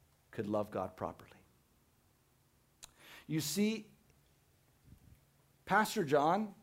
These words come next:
who's been saved since he was twelve, so I'm coming up on thirty-eight years of being saved, excuse me, twenty-eight years of being saved, still fails God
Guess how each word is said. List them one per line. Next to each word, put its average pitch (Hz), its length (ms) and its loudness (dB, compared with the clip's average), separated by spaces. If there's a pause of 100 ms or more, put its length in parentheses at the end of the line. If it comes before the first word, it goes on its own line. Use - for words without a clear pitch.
(160)
who's 151 160 -2
been 151 200 2
saved 165 380 6
since 135 180 -6
he 147 60 -4
was 127 140 -2
twelve, 143 440 4
so 135 120 -2
I'm 117 100 -2
coming 143 220 -2
up 127 140 -2
on 120 120 -2
thirty-eight 135 460 -2
years 123 300 -4
of 117 80 -6
being 123 180 -2
saved, 127 320 -6
excuse - 240 -8
me, 107 60 -4
twenty-eight 135 340 -4
years 135 240 0
of 120 80 -2
being 123 160 0
saved, 123 420 -2 (1700)
still 160 320 2
fails 127 340 0
God 104 280 -4